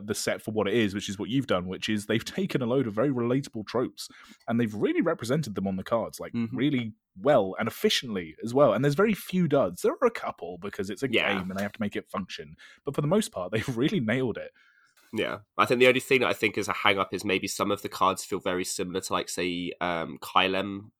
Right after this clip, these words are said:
Speaker 2: kind of looking cards, especially with the stadium in the background. Maybe they feel, I think they're the only ones for me that I looked at. I was like, "Eh, yeah, cool, whatever, move on." Like, I don't care about that battling arena.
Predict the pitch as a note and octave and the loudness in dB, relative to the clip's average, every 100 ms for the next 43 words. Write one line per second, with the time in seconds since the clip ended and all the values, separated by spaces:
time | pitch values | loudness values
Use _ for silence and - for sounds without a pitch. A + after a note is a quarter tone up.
0 | _ - G#2 F2 - G#2+ G#2 G#2 A2 - | _ -4 -2 -2 -6 -4 2 2 2 -6
1 | F2+ D#2+ - F2+ F#2 G2 G2 G#2 G#2+ - | -8 -8 -6 -2 -2 -2 -2 2 0 2
2 | A2 F2+ F#2 F2+ F#2 F#2 _ - G2 G2 | 0 0 -4 -2 -2 -2 _ -6 -2 -2
3 | G2 _ - G#2+ B2 A#2+ A2+ A2 G#2 - | -6 _ -6 2 4 6 6 6 4 2
4 | G#2+ G#2 F#2 F2+ G2+ - E2+ B2 D3 A#3 | 2 2 4 2 0 0 2 4 4 6
5 | A#3 G3 F3 - D#3 C3+ C3 B2 A#2 A2+ | 4 6 2 2 2 2 2 2 2 2
6 | A2 G#2+ - A2+ G2+ - G2 F#2+ F#2 - | 4 4 4 0 2 4 4 6 4 6
7 | F2+ - - F#2 - F#2 F#2 F2+ F2+ F2+ | 0 0 2 2 2 -4 -2 -2 -2 -2
8 | D#2+ | -6